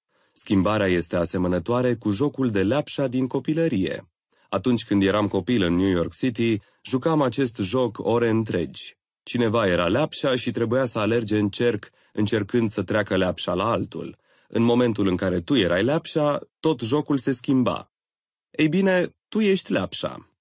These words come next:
Tu ești responsabil pentru propria-ți fericire, pentru succesul relațiilor tale, pentru moralul de la locul tău de muncă, pentru succesul companiei în care lucrezi și pentru viața ta. În plus,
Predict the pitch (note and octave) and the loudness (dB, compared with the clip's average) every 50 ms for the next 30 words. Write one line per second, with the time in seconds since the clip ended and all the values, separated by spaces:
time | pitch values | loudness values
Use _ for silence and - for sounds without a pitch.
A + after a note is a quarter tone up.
0 | _ _ _ - - G3+ G#3 F3+ D#3+ - - C3 A2+ A2 G#2+ - G#2+ F#2+ G2 - | _ _ _ -4 0 0 2 2 2 2 0 -2 -2 -2 0 0 0 2 2 2
1 | C#3+ C#3+ C#3 C3 C#3 C3+ A#2+ - A#2 G#2 G2+ - G#2 F#2 E2+ - D#3+ F3 D#3+ - | 0 0 2 2 0 0 2 0 0 0 2 0 0 -2 0 0 0 0 2 2
2 | D3 D3+ D3 C#3+ - - - B2 A2+ G2+ F2 - - - C#3+ C3+ A#2+ B2 A#2 A2+ | 2 2 2 0 -2 0 0 2 2 2 0 -2 -2 0 2 2 2 2 0 0
3 | G#2+ A2 - - - - - C3+ B2+ - B2+ A2 - A2 F#2+ - - - F3 E3 | -4 -6 -12 -20 -12 -2 0 0 0 2 0 0 0 -2 -4 -2 -2 0 0 0
4 | - - A#2+ G#2+ G2 G2+ G#2 A2 A2 G#2 - - G2 F2 E2 D#2+ D#2+ E2+ - - | 2 2 2 2 4 2 2 0 0 -2 -2 0 0 0 2 0 -2 -2 -2 -4
5 | C3+ C3+ C3 B2+ B2 A#2 G#2 - _ _ _ - A#2+ A#2 A2+ G#2+ A2 G#2+ G2+ F#2+ | -2 0 2 2 2 0 0 -4 _ _ _ 0 2 2 2 2 2 2 4 4
6 | F#2+ F#2+ A#2 C#3+ E3+ D#3+ C3+ B2 G#2+ F#2 F2 F#2 F2+ F#2 F2+ F#2+ G#2+ G#2+ G#2+ G2+ | 4 4 2 2 2 2 4 4 2 4 2 2 2 2 2 2 2 0 0 0
7 | F#2 E2+ - - A#2 G#2+ F#2+ F2+ D#2+ D#2+ A2 C3 C3+ B2 A2 - A#2+ A2+ A2 G#2 | -2 -2 0 0 0 2 2 0 0 2 2 2 2 0 0 0 0 0 -2 -4
8 | _ _ _ _ - A#2+ A#2 A2 A2 G#2+ G2 - - F#2 - - - F3 D#3 - | _ _ _ _ -2 0 0 2 2 0 0 0 -2 -6 -6 0 0 0 0 2
9 | - G2 F2 - G#2 F#2 F2+ - G#2 G2+ A2+ B2+ A#2+ F#2+ E2+ E2 E2 D#2+ F2+ F2 | 0 -2 0 0 0 0 0 0 0 0 2 2 2 2 2 2 0 0 -2 -2
10 | E2+ E2+ E2+ E2 D#2 - D3 D#3+ E3 D3+ A#2 G2 - - - - - F#3 D#3+ - | 0 0 0 -2 -2 -2 0 0 0 0 0 -4 -6 -6 -8 -4 -4 -4 -2 0
11 | D#3+ D#3 D3 C3+ B2 G2 D#2+ G#2 B2 C3 B2+ - C3+ C3 B2+ - - A#2 E2+ - | 0 0 2 0 -2 -2 0 -2 -2 -2 -2 -4 -4 -4 -4 -4 -4 -4 -4 -4
12 | - - _ _ _ _ _ _ - G#2+ G2 F2 E2+ - C#3 D#3 D3+ - - - | -6 -12 _ _ _ _ _ _ -2 0 2 2 2 2 2 2 2 2 0 -4